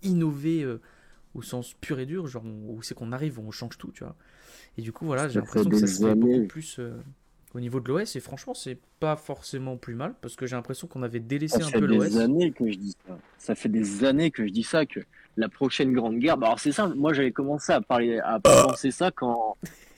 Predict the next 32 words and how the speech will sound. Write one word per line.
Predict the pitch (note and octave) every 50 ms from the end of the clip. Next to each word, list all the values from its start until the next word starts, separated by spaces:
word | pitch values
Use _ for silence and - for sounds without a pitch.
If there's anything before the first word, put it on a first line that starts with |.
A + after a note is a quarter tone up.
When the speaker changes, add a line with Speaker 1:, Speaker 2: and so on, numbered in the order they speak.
| - - - _ G#3 - - -
Speaker 2:
euh, | G1+ - - - - - _ _ - - - - _ _ _ _ _ _
oui, | - C3 C3 B2+ - - - - - - _ _ - C#4 -
j'avais | - C3 - C3+
commencé | - F3+ E3 F3 F3+ - - G3+
à | E3+ -
penser | - C#3+ C#3+ - - D3
ça | C#3 - G3 G3
quand, | E3+ - D3+ C3 B2 A#2+
<laughs> | A#2 - - - E3+ D#3+ - - - G#3+ G3 - - - - - - C#4+ C#4+ A#3+ - - - - - E4 C4+ - - - - F#3 F#3 C3 - - - - - - - - - - -
putain, | - - - F3 C#3+ B2
la | B2 B2 B2+
maturité, | C#3+ D3 C3 - - D#3 D#3 D#3 - - D#3 C3+ - - - - - - _
incroyable. | - C3+ - - - E3 D#3 C#3+ A#2+ G#2 - - - - -
Euh, | B2+ B2+ -
j'avais | C3+ - B2+ A2+ A#2+ B2
commencé | - D#3 D3 D3 D3+ - F3 F3+
à | D#3
penser | - - C3 B2+ - - C3+ B2+
ça | - E3 D#3+
quand, | - - - B2 A2+ A2 G#2+
euh, | G#2 G#2 G#2 G2+ G2+ G2+ G2 G2 G2 G2 F#2 - -
Huawei | B2+ A#2 B2 B2 C3 C#3 D#3 D#3+ D3+ - -
avait, | G#2+ A2 G2 A2 B2 B2+ A#2 G#2+
euh, | G2+ G2 F#2+ F#2+ F#2+ F#2 F#2 - _ _ _ _ _ _ _ _ _ _ _
avait | - A2+ G#2 A#2
lancé | A2 A2+ A#2 - - - C#3
son | C3 - A2+
fameux | - - A#2+ A2+ A#2+ B2 -
Harmony | - A2 A2+ A#2 A2+ A#2 A#2 A#2+ A#2+ A2+
O | A2+ A2+
S, | A#2 A2+ G#2+ - -
là. | - F#2